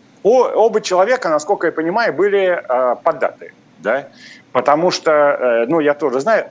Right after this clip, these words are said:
такое количество матерщины, да, люди в трезвом виде не говорят. Значит, э, это ясно, они были поддаты.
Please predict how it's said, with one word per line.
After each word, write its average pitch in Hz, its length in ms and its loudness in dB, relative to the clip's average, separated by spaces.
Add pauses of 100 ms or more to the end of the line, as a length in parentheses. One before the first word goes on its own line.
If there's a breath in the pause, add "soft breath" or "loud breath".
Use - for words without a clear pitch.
такое 240 440 0
количество 131 640 -4
матерщины, 123 680 -6
да, 170 300 0 (360)
люди 170 300 0
в - 60 -6
трезвом 175 420 0
виде 160 240 -4
не 135 140 -2
говорят. 110 400 -2 (840 soft breath)
Значит, 117 400 -6
э, 110 40 2
это 156 680 0
ясно, 170 640 -2
они 127 340 -2
были 139 280 -2
поддаты. 113 680 -6